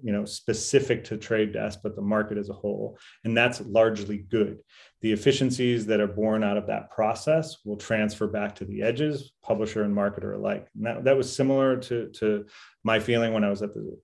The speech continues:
when I was at Index and, and now here at Trade Desk. I, I see that trend going in the right direction, uh, long term.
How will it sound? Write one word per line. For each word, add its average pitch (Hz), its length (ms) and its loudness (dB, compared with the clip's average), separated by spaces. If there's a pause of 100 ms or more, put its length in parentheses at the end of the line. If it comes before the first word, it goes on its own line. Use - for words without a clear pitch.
when 101 300 0
I 101 80 4
was 98 140 0
at 113 180 6
Index - 420 0
and, 104 180 0
and 104 180 0
now 104 200 2
here 101 180 0
at 101 100 -6
Trade 101 220 -2
Desk. 104 200 -8
I, 104 200 -2
I 104 60 -2
see 143 280 0
that 135 240 4
trend 107 320 -2
going 104 300 0
in 104 80 0
the 104 60 -2
right 104 200 -6
direction, 107 720 -8
uh, 104 200 -4
long 104 280 -2
term. 107 340 -12